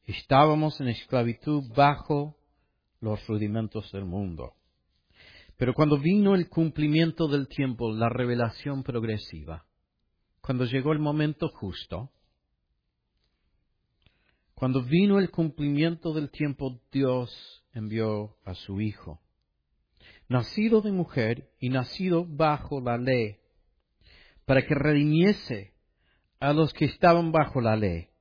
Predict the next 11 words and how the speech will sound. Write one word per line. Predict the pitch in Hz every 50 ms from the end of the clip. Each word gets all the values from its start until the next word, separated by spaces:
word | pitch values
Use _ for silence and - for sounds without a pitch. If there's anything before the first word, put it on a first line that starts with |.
| _ _ _ _ _ _ _ _ _ -
a | 139 151 143
fin | - 226 233 254 240
de | 220 -
que | - 180
recibiésemos | 151 160 156 - - 151 147 147 170 208 240 247 - - 123 113 107 92 98 - - - - _ _ _ _ _
<clears throat> | - - - - - 175 - _ _ _ -
la | 135 123
adopción | 117 117 110 - - - 147 143 139
de | 127 123 127
hij-, | 175 208 202 - - _ -
hijos. | - 170 175 - - - 67 - - - - - _